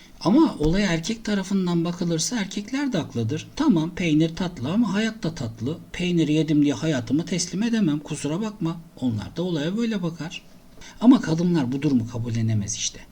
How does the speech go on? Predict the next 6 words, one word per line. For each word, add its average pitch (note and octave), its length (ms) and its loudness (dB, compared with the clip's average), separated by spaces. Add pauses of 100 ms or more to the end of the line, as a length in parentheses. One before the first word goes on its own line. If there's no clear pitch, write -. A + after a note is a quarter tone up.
(260)
Olaya F3 320 4
sadece D#3 540 -2
kendi C3 340 2
menfaat A2+ 520 0
perspektiflerinden A2+ 960 -2
baktıklarından C3 840 -4